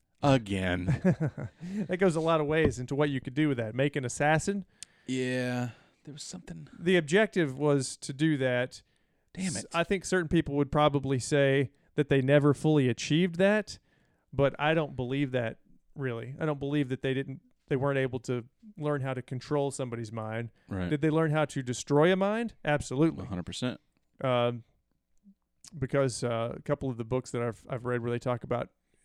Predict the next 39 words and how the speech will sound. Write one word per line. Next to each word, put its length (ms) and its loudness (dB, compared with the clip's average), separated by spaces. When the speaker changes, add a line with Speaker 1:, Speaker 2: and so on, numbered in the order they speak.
Speaker 2:
you 180 -6
know, 140 -2
they 120 0
were 80 -2
dosing 360 2
people 420 -4
with 280 -6
L 180 0
S 160 -4
D, 340 0
Speaker 1:
Mm-hmm. 300 -6
Speaker 2:
and 440 -6
they 180 0
would 200 0
dose 260 2
prisoners. 600 0
Speaker 1:
Yeah. 180 -2
Speaker 2:
And 160 -2
use 180 4
prisoners. 600 -2
And, 460 -8
uh, 200 -4
I 80 -10
think 220 -8
he 180 -4
had 200 -6
dosed 420 0
people, 520 -4
uh, 40 -14
upwards 320 -4
of 80 -6
seventy 400 0
times 500 0
over 140 0
the 80 -4
course 340 -2
of 80 -6
a 60 -6
week. 440 -2